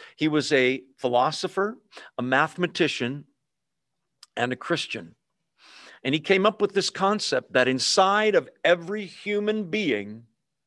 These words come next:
not visible with x-rays or autopsies, but inside of every human being's soul, listen, there's a vacuum, there's a hole.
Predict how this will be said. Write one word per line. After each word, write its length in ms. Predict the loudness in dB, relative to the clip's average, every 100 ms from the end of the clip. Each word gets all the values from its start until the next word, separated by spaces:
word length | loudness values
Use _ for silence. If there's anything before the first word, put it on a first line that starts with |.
| _ _ _ _
not 280 | 2 4 4
visible 500 | 4 4 4 4 6
with 140 | 6 4
x-rays 680 | 2 0 4 4 4 0
or 380 | 0 2 0 -4 _ _ _ _ _ 0
autopsies, 880 | 0 0 -4 -4 -8 -8 -8 -10 -16 -20 -20 -4
but 100 | 0
inside 540 | 0 -2 0 2 4 2
of 120 | 2
every 220 | 0 -2
human 400 | -4 -4 -2 -4
being's 420 | -4 -4 -2 -4
soul, 760 | -6 0 4 6 4 0 -2 -6 -2
listen, 460 | -2 0 -6 -6 -14 _ _ _ _ _ _ _ _ _ _ _ _ _ _
there's 180 | -8 -6
a 60 |
vacuum, 560 | -4 -4 -6 -12 -18 -18 _ _ _ _ _
there's 200 | -8 -8
a 40 |
hole. 460 | -10 -8 -8 -10